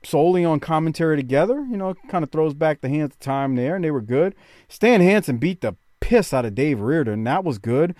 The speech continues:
You know, I wouldn't say it was a main event, even though it's in the main event slot. Doug Furnas and Mark Kyle were really good. We got a long match with Tommy Rich and Tim Horner. There was nothing wrong with it. It just was long with the State Patrol. Uh, this was a good little show, man. Um, nice little show, and they,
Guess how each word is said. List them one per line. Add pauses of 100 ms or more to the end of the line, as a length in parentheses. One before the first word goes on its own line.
(320)
You
know,
I
wouldn't
say
it
was
a
main
event,
even
though
it's
in
the
main
event
slot.
Doug
Furnas
and
Mark
Kyle
were
really
good. (720)
We
got
a
long
match
with
Tommy
Rich
and
Tim
Horner.
There
was
nothing
wrong
with
it.
It
just
was
long
with
the
State
Patrol. (720)
Uh,
this
was
a
good
little
show,
man.
Um, (100)
nice
little
show,
and
they,